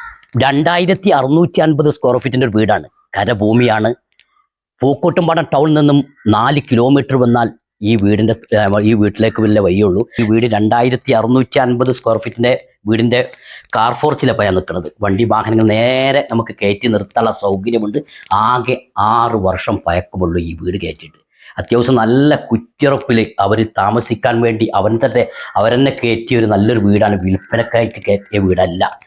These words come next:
അതാണ് നിങ്ങളോട് പറയുന്നത്. ഈ വീടിന്റെ മെറ്റീരിയൽ എല്ലാം ഒന്ന് നോക്കിക്കോളി. ഇതിന്റെ മുകൾ ഭാഗത്തേക്ക് നോക്കുക, ഫുള്ള് കാതിലൂടെ നല്ല അടിപൊളി തടിയിലൂടെയാണ് ഇതിന്റെ ചുമരിന്റെ മോഡലൊക്കെ ചെയ്തിട്ടുള്ളത്.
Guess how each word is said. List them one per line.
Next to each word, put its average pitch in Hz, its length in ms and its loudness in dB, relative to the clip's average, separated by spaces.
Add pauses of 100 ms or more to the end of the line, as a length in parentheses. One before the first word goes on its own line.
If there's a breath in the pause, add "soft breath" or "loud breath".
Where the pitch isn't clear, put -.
(140)
അതാണ് 95 240 -2
നിങ്ങളോട് 98 340 2
പറയുന്നത്. 101 280 0 (200 loud breath)
ഈ 110 100 -2
വീടിന്റെ 147 360 4
മെറ്റീരിയൽ 139 560 0 (140)
എല്ലാം 113 260 2 (200)
ഒന്ന് 104 180 0
നോക്കിക്കോളി. 98 540 0 (320 loud breath)
ഇതിന്റെ 127 300 2
മുകൾ 123 240 2
ഭാഗത്തേക്ക് 123 460 0
നോക്കുക, - 200 -4
ഫുള്ള് 139 580 4 (180)
കാതിലൂടെ 107 540 2
നല്ല 104 260 0
അടിപൊളി 110 440 -2 (100)
തടിയിലൂടെയാണ് 104 600 0
ഇതിന്റെ 98 240 0 (320 loud breath)
ചുമരിന്റെ 101 480 0
മോഡലൊക്കെ 98 540 -2
ചെയ്തിട്ടുള്ളത്. 92 480 -2